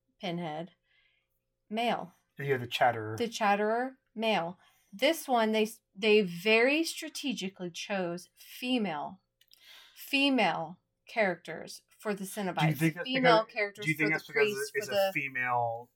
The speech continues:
Speaker 2: main character?
Speaker 1: Could be. I will tell you, I found it very effective. The, um, I, you know, when it first was revealed that Pinhead, or the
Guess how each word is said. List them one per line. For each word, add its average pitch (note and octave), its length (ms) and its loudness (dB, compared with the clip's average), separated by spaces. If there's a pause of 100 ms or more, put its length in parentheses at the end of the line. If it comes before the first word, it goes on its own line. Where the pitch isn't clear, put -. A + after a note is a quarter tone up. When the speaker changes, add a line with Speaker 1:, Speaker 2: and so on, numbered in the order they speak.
Speaker 2:
main A#2+ 200 -8
character? B2+ 560 -10 (840)
Speaker 1:
Could C#4+ 240 -4
be. A#3+ 340 -4 (640)
I A3+ 140 6
will D4 180 0
tell A3+ 260 4
you, C4+ 220 0
I G#3+ 220 2
found G#3+ 340 -2
it G3 120 -2
very G3 680 0
effective. - 680 -8 (720)
The, A3 460 2 (200)
um, F#3+ 520 2 (300)
I, A3+ 180 4
you A#3+ 160 0
know, G#3 380 4
when A3 420 0
it F#3+ 140 0
first D#4+ 420 0
was B3 200 -2
revealed G#3 680 0 (400)
that G#3 200 -2
Pinhead, A3 840 2 (800)
or G3 160 -4
the F#3 160 -4